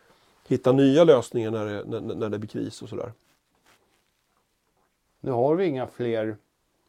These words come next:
Speaker 2: lyssnarfrågor, men jag har en fråga,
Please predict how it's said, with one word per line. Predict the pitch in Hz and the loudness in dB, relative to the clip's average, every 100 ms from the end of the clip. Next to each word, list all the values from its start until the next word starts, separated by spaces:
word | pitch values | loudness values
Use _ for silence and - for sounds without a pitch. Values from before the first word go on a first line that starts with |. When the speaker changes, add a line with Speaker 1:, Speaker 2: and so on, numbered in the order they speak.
| _ _ _ _ | _ _ _ _
Speaker 2:
lyssnarfrågor, | 123 139 - 110 - 139 175 139 101 95 90 _ | -6 -6 -8 -14 -10 -8 -6 -6 -6 -12 -14 _
men | 131 151 | -2 0
jag | 160 | 0
har | 147 190 | 0 -2
en | 180 151 | -2 -4
fråga, | - 143 107 127 147 | -4 -2 -2 -2 -4